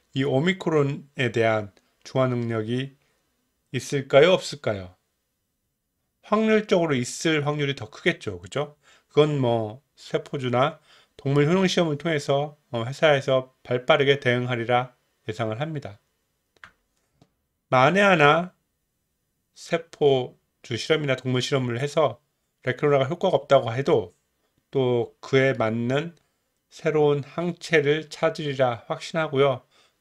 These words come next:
또한, 어, 셀트리온의 신성장 동력 확보로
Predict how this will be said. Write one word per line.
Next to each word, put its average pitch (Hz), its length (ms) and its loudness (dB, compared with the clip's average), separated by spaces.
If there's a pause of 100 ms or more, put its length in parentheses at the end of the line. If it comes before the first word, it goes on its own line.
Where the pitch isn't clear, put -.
(100)
또한, 196 480 6 (280)
어, 107 420 -6
셀트리온의 147 580 0
신성장 190 640 -2
동력 151 280 -2
확보로 165 680 2